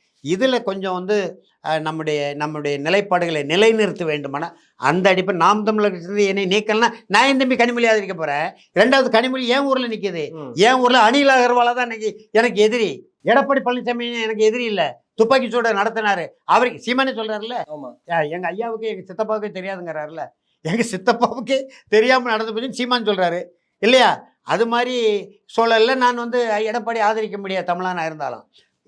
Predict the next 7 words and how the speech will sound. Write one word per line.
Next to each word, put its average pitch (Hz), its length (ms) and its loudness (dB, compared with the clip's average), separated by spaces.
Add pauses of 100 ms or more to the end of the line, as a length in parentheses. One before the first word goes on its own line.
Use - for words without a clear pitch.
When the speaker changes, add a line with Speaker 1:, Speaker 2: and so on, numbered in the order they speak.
(120)
Speaker 1:
ஏ, 151 360 -8
கனிமொழி 180 420 -4
வந்து 160 200 -8 (100)
தமிழச்சி 147 320 -8
தானே 127 220 -8 (1000)
<laughs> - 280 -12
இல்லையா? 165 400 4